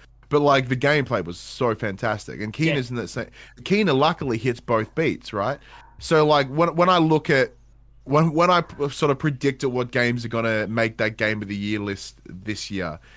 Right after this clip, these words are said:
Speaker 1: I kinda don't see it ma-, as I said, I don't see it making the list for many, many outlets. Maybe big
Speaker 2: Yeah.
Speaker 1: outlets, I guess. But, like, I think where it matters is, is those individuals.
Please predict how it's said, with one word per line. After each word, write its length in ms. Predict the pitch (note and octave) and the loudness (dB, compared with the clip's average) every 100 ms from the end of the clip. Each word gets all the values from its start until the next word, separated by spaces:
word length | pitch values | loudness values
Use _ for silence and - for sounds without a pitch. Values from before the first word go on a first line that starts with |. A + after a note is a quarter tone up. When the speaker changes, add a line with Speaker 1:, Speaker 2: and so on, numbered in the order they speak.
| - - | -20 -4
Speaker 1:
I 120 | A#2+ | -2
kinda 440 | A#2+ - B2+ A#2+ A#2+ | -2 -4 0 2 2
don't 240 | A#2 A2+ | -2 -4
see 140 | - A2+ | -2 -4
it 80 | G2 | -2
ma-, 120 | G2+ | -2
as 240 | F#2+ A2 | -2 -2
I 40 | G#2+ | -4
said, 20 | |
I 20 | |
don't 180 | G2+ A2 | -2 -4
see 120 | B2 | -4
it 80 | G2 | -4
making 260 | G#2 G#2 G2+ | -4 -6 -10
the 80 | |
list 160 | G2 F#2+ | -10 -8
for 100 | G2 | -8
many, 360 | G2+ G2 F#2+ F#2+ | -6 -6 -6 -6
many 340 | F2+ F2+ F2+ - | -6 -6 -8 -4
outlets. 460 | G2 F#2 D2 A#1+ - | -2 -2 -4 -6 0
Maybe 220 | G#3 F3 | 2 4
big 180 | F3+ D3 | 4 4
Speaker 2:
Yeah. 160 | A#2 G2 | 4 2
Speaker 1:
outlets, 360 | F#2+ C#2 - | 0 -4 -4
I 80 | F#2 | -6
guess. 400 | F2 A#1+ - - - - - - - | -4 -8 -8 -16 -20 -20 -20 -20 -4
But, 160 | C3+ B2+ | 0 4
like, 200 | A#2 A#2 | 4 2
I 100 | A#2 | 0
think 400 | - C3 A#2 - _ | 0 0 -2 -10 _
where 460 | A2 A2+ C3 B2 G2 | -6 2 4 4 2
it 40 | |
matters 600 | A2+ B2+ C3+ D#3+ E3 G3 | 0 0 0 -4 -6 -6
is, 400 | - A2+ A2 - - - - | -4 -4 -2 -8 -16 -18 -10
is 260 | D#2 A2+ G2 | -2 -2 0
those 300 | A2+ A2 G2+ | 0 0 0
individuals. 800 | A2 A2 G2+ G#2 F#2+ E2 E2+ | -4 -4 -6 -6 -6 -10 -12